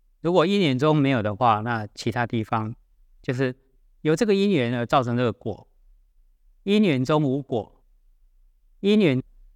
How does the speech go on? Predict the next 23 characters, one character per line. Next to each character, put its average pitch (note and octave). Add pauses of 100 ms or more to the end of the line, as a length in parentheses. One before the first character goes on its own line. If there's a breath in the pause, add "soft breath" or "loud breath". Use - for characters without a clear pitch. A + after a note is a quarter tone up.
(360)
里 G2+
面 A2
找 G2+
不 A2+
到 B2
果 G#2
了， G2
那 C3
其 -
他 C3
地 B2
方 A#2 (280)
你 G#2+
还 A2+
能 A#2
够 B2+
找 G2
到 A#2
那 A2
个 G#2+
果 F#2+
吗？ G#2+ (200)
啊， G2